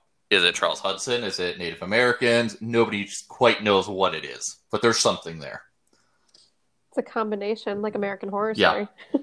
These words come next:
Speaker 1: It's,
Speaker 2: Jesus.
Speaker 1: yeah, it's creepy. And then right across the street from it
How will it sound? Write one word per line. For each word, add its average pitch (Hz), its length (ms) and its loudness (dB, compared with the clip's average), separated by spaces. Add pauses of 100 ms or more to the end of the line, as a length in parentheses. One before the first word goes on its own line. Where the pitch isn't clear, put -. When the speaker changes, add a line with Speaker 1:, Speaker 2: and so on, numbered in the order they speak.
(220)
Speaker 1:
It's, - 560 0 (340)
Speaker 2:
Jesus. 233 260 -2
Speaker 1:
yeah, 98 200 6
it's 127 140 4
creepy. 90 580 0
And 107 120 -4
then 101 380 2
right 120 180 6
across 110 300 4
the - 60 -4
street - 320 -4
from 101 240 4
it 107 160 0